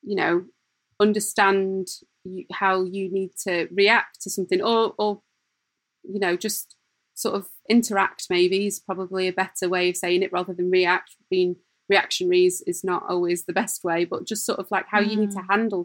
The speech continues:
Speaker 1: things.
Speaker 2: Mm.
Speaker 1: Um, you know, that, that's not all terrible. And then when terrible things happen, it's not always as traumatic if you've already kind of built this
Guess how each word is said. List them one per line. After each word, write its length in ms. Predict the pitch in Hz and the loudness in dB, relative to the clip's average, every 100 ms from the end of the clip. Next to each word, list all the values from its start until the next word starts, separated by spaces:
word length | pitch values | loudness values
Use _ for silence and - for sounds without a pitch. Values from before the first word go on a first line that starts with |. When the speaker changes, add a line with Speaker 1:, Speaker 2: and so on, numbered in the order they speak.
| - | -6
Speaker 1:
things. 460 | - - 175 - - _ _ 269 | -8 -4 -4 -4 -14 _ _ -10
Speaker 2:
Mm. 280 | 294 277 202 | -8 -2 4
Speaker 1:
Um, 440 | 202 196 190 175 - _ _ _ _ _ _ _ - | 6 4 2 -4 -8 _ _ _ _ _ _ _ -2
you 100 | 220 | 2
know, 260 | 180 165 - _ _ _ _ _ _ - - | 2 0 -6 _ _ _ _ _ _ -12 2
that, 220 | 233 - | 2 6
that's 280 | 254 - - | 4 4 4
not 220 | 240 240 | 4 4
all 240 | 226 247 226 | 2 0 0
terrible. 560 | - 247 240 - 156 - | 2 2 2 0 -4 0
And 120 | 202 | 4
then 180 | 208 214 | 4 4
when 180 | 214 214 | 0 0
terrible 360 | 240 233 220 | 2 2 0
things 280 | 214 208 202 | 0 0 2
happen, 360 | 226 226 190 180 | 0 0 0 0
it's 220 | - - | 0 -2
not 160 | 220 - | -2 0
always 720 | 220 233 202 175 170 175 - _ _ _ _ _ 202 | 2 2 2 2 4 2 -2 _ _ _ _ _ 4
as 220 | 208 - | 4 2
traumatic 720 | - 220 202 208 220 - 190 - | 0 2 2 2 0 -2 -8 -6
if 120 | 185 | -4
you've 120 | 196 - 196 | -4 0 0
already 260 | 196 190 | 2 0
kind 260 | 190 190 185 | -2 -2 -2
of 120 | 180 | 0
built 240 | 196 190 - | 0 0 -2
this 440 | 196 - - - | -8 -8 -10 -12